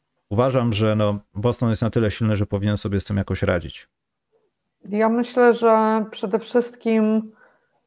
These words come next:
Speaker 2: tak naprawdę w tej serii wszystko zależy od tego, czy Donovan,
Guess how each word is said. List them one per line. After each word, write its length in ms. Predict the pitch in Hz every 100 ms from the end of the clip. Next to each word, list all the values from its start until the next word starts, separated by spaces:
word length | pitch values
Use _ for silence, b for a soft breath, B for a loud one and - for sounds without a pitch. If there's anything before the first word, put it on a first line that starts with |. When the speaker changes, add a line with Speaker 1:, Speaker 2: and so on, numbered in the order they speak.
| _ _ _
Speaker 2:
tak 180 | 226
naprawdę 400 | 240 226 277 262
w 60 | 262
tej 180 | 247 233
serii 560 | - 233 226 220 226
wszystko 380 | 220 - 233 247
zależy 420 | 208 208 208 190 214
od 300 | 202 196 -
tego, 340 | 202 190 196
czy 200 | 196 196 190 190 190 190 190 b b _ 185 -
Donovan, 680 | 233 233 220 220 208 202